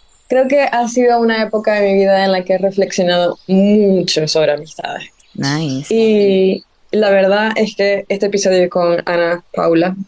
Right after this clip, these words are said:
Speaker 1: em,
Speaker 2: ¿Por qué mi segundo
Speaker 1: lo
Speaker 2: nombre?
Speaker 1: estábamos posponiendo por mucho tiempo.
Speaker 2: Dios,
Speaker 1: Siempre
Speaker 2: sí.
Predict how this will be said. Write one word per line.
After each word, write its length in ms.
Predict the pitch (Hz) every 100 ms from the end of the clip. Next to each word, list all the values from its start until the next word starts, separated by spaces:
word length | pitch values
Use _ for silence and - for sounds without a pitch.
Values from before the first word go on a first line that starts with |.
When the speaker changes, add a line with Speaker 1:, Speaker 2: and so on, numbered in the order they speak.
| _ _ _
Speaker 1:
em, 760 | 190 190 180 170 160 156 156 160 _ _ - - - - - - -
Speaker 2:
¿Por 100 | 165
qué 80 | 170
mi 100 | 165
segundo 300 | 170 165 196
Speaker 1:
lo 60 |
Speaker 2:
nombre? 100 | 220
Speaker 1:
estábamos 320 | 156 214 247 330
posponiendo 520 | 311 - 226 233 220
por 100 | 220
mucho 260 | 220 226 226
tiempo. 380 | 165 147 160 160 - - _ _ - _ -
Speaker 2:
Dios, 240 | 156 151
Speaker 1:
Siempre 260 | 226 226
Speaker 2:
sí. 60 | 254